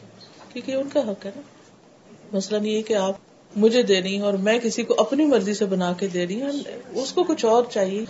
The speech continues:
یا اس کا دل کچھ اور ہے کرنے کو، تو یہ تو اس کا حق ہے نا، میرا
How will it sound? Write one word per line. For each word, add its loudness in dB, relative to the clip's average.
یا 2
اس 2
کا 6
دل 4
کچھ 0
اور 6
ہے 2
کرنے -4
کو، -2
تو 2
یہ -2
تو 2
اس 2
کا 4
حق 0
ہے -4
نا، -6
میرا 6